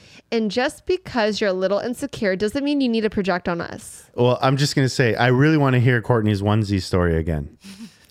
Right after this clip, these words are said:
Speaker 2: <laughs>
Speaker 1: Just so you know,
Speaker 2: <laughs> I would
Speaker 1: go
Speaker 2: lo-,
Speaker 1: like,
Speaker 2: <laughs> I would love to hear that story.
Speaker 1: go
Speaker 2: It was
Speaker 1: like,
Speaker 2: such a
Speaker 1: if you go like
Speaker 2: hard-hitting
Speaker 1: this, but just go like this for a second.
Speaker 2: Okay.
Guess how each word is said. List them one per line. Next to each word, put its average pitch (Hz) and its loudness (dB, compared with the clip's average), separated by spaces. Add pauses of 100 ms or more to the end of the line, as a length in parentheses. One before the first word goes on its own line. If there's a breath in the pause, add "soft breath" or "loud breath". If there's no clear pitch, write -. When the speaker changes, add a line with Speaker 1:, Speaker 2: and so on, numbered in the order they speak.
(120)
Speaker 2:
<laughs> - 2
Speaker 1:
Just 233 0
so 285 0
you 294 0
know, 214 0
Speaker 2:
<laughs> - -4
I 147 4
would 160 6
Speaker 1:
go - 0
Speaker 2:
lo-, 160 -2
Speaker 1:
like, 262 0
Speaker 2:
<laughs> 320 0
I 147 4
would 147 4
love 147 2
to 147 2
hear 143 4
that 123 2
story. 127 0
Speaker 1:
go 139 4
Speaker 2:
It 135 4
was 135 4
Speaker 1:
like, 202 2
Speaker 2:
such 175 2
a 151 4
Speaker 1:
if 135 2
you 135 2
go 135 4
like 131 2
Speaker 2:
hard-hitting 131 2
Speaker 1:
this, 254 -2
but 254 -2
just 262 -10
go 320 0
like 330 0
this 349 -4
for 247 -2
a 220 -4
second. 131 -2
Speaker 2:
Okay. 120 0